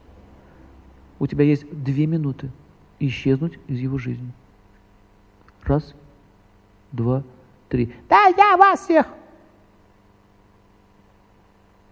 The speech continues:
Ой, плохо стало.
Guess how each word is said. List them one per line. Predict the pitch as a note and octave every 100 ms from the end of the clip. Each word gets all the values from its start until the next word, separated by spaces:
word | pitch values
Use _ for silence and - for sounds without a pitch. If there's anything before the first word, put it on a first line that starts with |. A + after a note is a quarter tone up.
| _ _ _ _ _ _ -
Ой, | E3 F#3 F3 - - - _ _ _ _ _ _ _ _ _ _ _ _ _ _
плохо | B2+ A2+ A#2
стало. | - A2+ A2+